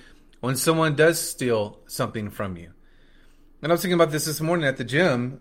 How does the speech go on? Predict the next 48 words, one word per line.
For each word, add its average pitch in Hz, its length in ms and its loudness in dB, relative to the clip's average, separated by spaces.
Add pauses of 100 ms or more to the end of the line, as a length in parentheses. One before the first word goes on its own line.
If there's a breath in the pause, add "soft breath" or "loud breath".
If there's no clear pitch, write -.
a 120 120 -2
situation 139 540 -4
that 131 120 -4
we 127 80 -4
had 117 240 2
a 110 80 -2
few 113 180 -12
years 147 260 -2
ago. 104 440 -2 (960 loud breath)
Um, 113 400 2 (160)
in 131 80 -4
twenty 139 380 -2
eighteen, 131 440 -2
I 120 60 0
was 117 160 -2
pretty 117 220 -6
burnt 95 280 -6
out, 123 440 2 (420 soft breath)
and 101 420 -8 (220)
I 117 80 -4
didn't 113 220 -2
like 101 320 -6 (100)
what 107 220 -6
we 98 120 -8
were 95 80 -6
doing, 95 380 -8
how 101 160 -8
we 95 80 -8
were 92 80 -6
doing 92 300 -10
it. 92 160 -10 (340)
You 147 80 -4
know, 160 60 2
we 160 80 4
were 160 60 2
just 147 140 -4
at 147 120 8
a 117 40 4
place 135 360 0
where 110 340 0 (460)
I, 110 80 -8
I - 20 -4
didn't 107 300 -6
like 104 200 -6
what 107 80 -6
we 101 100 -10
were 98 60 -6
doing. 98 460 -8